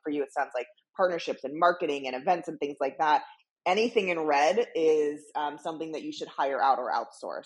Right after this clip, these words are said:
right? Everything yellow is negotiable, but it's one of the, um, most important things and most valuable things as an entrepreneur that you can really double click into is where your best and highest use of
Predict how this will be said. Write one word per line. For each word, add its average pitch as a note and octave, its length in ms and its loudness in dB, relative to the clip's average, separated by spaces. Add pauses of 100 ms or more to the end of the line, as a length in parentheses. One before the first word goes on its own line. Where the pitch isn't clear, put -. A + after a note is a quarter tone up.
right? - 140 -12
Everything D3+ 280 -4
yellow C3 260 0
is C3 140 -8
negotiable, - 600 -8
but - 140 4 (420)
it's - 300 -6
one F3 180 2
of F3+ 140 -2
the, D#3+ 300 6 (180)
um, C#3+ 340 -2 (120)
most F3 320 -2
important F3+ 420 -6
things D#3 300 -10
and C#3+ 200 -8
most D3+ 240 -2
valuable D3+ 500 4
things C3+ 280 -8 (140)
as D3 100 -4
an D3 100 -4
entrepreneur D3 500 -4
that B2 160 -6
you C#3 160 -8
can C#3+ 100 -14 (120)
really C#3+ 480 -4
double C3+ 220 -2
click - 220 -10
into D#3+ 500 0 (360)
is D3+ 320 2 (280)
where F3+ 540 2 (100)
your D#3 340 2
best D3 240 -2
and E3 80 -12
highest C#3+ 400 -10
use C#3 160 -12
of A#2+ 80 -12